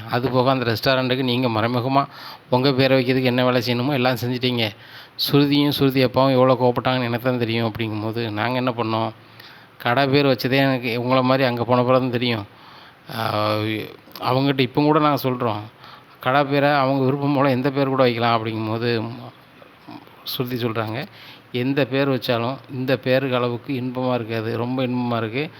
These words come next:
பார்க்குறவங்க ஹோட்டல்ல சாப்பாடு நல்லா இருக்குன்னு சொல்றாங்களோ சொல்லலையோ,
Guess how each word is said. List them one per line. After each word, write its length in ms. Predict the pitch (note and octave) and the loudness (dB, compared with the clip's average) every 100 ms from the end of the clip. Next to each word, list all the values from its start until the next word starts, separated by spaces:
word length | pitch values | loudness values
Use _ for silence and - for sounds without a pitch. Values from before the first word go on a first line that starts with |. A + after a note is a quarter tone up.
| - - - | -20 -20 0
பார்க்குறவங்க 580 | C3 D3 C#3+ C#3 C3 B2+ D3 D3 | 4 4 4 4 4 2 0 0
ஹோட்டல்ல 360 | C3 C3 C3+ C#3 | -2 0 0 0
சாப்பாடு 520 | B2+ B2 C3 D3 C#3 | 2 2 2 2 2
நல்லா 200 | C#3 C3+ | 2 2
இருக்குன்னு 300 | B2+ C3 A#2+ | 0 -2 -4
சொல்றாங்களோ 380 | B2 B2 B2 B2 | -2 0 0 -2
சொல்லலையோ, 400 | A#2 A#2 A2+ | 0 0 -2